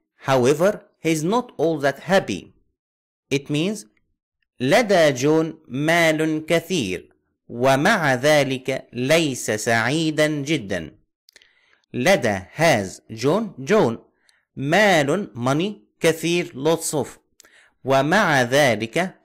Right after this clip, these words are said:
however ليس he is not سعيدا happy جدا all.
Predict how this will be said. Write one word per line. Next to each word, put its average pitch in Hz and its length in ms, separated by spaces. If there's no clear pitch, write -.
however 127 540
ليس 139 500
he 120 360
is 120 120
not 151 280
سعيدا 135 960
happy 156 460
جدا 147 600
all. 113 380